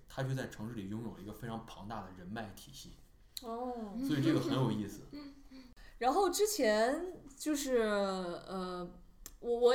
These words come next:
Speaker 2: 我也听到有一个，就是一个梗吧，就是说是那个什么万物皆可马大帅，其实也有好，好多什么万物皆可叉叉叉，就是你觉得这个东西怎么理解呢？是不是跟你刚才说的那个？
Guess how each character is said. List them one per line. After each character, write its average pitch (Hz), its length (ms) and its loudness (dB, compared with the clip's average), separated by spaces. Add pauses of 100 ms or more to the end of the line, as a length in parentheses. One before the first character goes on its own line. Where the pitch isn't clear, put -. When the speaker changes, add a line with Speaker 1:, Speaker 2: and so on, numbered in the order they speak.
(140)
Speaker 2:
我 233 80 6
也 269 100 6
听 302 180 -4
到 285 200 4
有 190 160 2
一 185 100 0
个， 208 380 2
就 196 140 -4
是 175 540 -6 (160)
一 233 200 -4
个 294 120 -2
梗 - 300 -2
吧， 170 360 -10
就 196 80 -10
是 202 60 -8
说 214 200 -4
是 196 380 -6
那 180 100 -10
个 170 200 -6
什 185 100 -12
么 190 80 -8
万 254 340 2
物 233 80 -4
皆 233 240 -2
可 185 240 -8
马 156 140 -12
大 165 140 -8
帅， 190 180 -8
其 214 180 -8
实 233 80 -2
也 240 100 -2
有 233 140 4
好， - 240 -8
好 165 160 -8
多 190 160 -4
什 190 80 -8
么 180 100 -8
万 202 280 -4
物 202 100 -6
皆 196 220 -6
可 190 140 -10
叉 - 140 -14
叉 175 120 -10
叉， 170 300 -16
就 - 120 -8
是 208 80 -2
你 170 80 -8
觉 151 160 -12
得 196 80 -8
这 262 120 -6
个 220 80 -4
东 175 180 -8
西 175 180 -12 (460)
怎 151 120 -14
么 143 100 -14
理 143 140 -12
解 160 160 -10
呢？ - 120 -16 (320)
是 226 100 -10
不 220 60 2
是 - 20 -6
跟 233 100 2
你 196 80 -4
刚 185 160 -6
才 196 120 -4
说 214 260 -4
的 196 100 -4
那 175 180 -8
个？ 156 200 -14